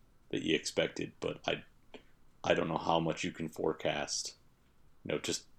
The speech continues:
the precipitous drop we've seen in shooting. I don't, I just, you know, there's nothing that,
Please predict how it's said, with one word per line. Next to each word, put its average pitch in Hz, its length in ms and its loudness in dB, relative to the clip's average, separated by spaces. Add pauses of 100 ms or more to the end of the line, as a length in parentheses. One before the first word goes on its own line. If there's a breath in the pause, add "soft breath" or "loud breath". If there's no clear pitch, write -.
(100)
the - 80 -2
precipitous - 540 0
drop - 340 -2
we've - 160 -6
seen 82 240 -2
in - 120 -6
shooting. - 440 -2 (240)
I 95 160 -4
don't, 85 180 0
I 90 100 -4
just, - 320 -2 (1000 soft breath)
you - 80 -2
know, 82 100 0
there's 87 220 2
nothing 82 500 2
that, 85 160 -4